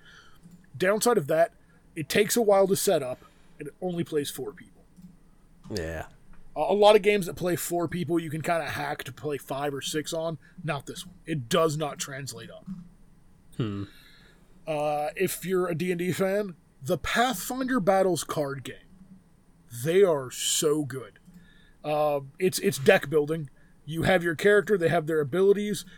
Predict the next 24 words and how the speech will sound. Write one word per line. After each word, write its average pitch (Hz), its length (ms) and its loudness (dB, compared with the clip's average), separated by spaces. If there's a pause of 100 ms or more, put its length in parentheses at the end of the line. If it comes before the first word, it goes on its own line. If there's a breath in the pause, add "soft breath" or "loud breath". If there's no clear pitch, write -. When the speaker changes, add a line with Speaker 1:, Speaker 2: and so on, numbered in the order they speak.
(140 loud breath)
Speaker 1:
You're 165 200 -4
literally 185 380 4
working 170 420 -2
through 185 240 2
an 160 40 -2
entire 170 580 -2
adventure 165 540 -2
module. 175 520 0 (280 soft breath)
There's, 151 220 -2
like, 131 100 -4
location 190 580 2
decks 190 240 2
you 185 80 -4
go 170 200 0
through. 175 220 -2
You're 143 100 -4
trying 160 220 -8
to 156 40 -4
fight 156 220 -2
the 143 80 -8
big 135 180 -8
bads 185 340 2
in 196 120 -2
it. 196 100 -8